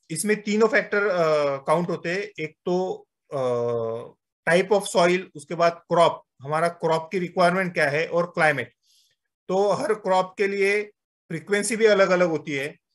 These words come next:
और हर सॉइल के लिए भी फ्रीक्वेंसी अलग होती है। तो इसका एक स्टडी करके अगर इरिगेशन किया जाए, तो कम पानी में हम लोग ज्यादा, अ, जो है उत्पादन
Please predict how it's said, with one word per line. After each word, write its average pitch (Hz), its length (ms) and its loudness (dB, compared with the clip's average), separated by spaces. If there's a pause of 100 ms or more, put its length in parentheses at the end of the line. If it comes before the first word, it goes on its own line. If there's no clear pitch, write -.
(180)
और 170 160 2
हर 180 260 0
सॉइल 190 420 0
के 220 120 -6
लिए 226 160 2
भी 233 120 -2
फ्रीक्वेंसी 190 480 -8
अलग 180 220 0
होती 170 220 -6
है। 175 160 -4
तो 175 240 -12
इसका 160 320 -2
एक 190 120 0
स्टडी 175 300 -6
करके 190 280 -2
अगर 208 220 2
इरिगेशन 196 480 -4
किया 175 200 0
जाए, 165 180 0
तो 165 100 -8
कम 190 280 -2
पानी 180 280 0
में 190 100 -4
हम 170 180 -8
लोग 151 280 -10
ज्यादा, 143 340 2 (580)
अ, 135 440 0
जो 143 180 -2
है 156 140 2
उत्पादन 147 580 0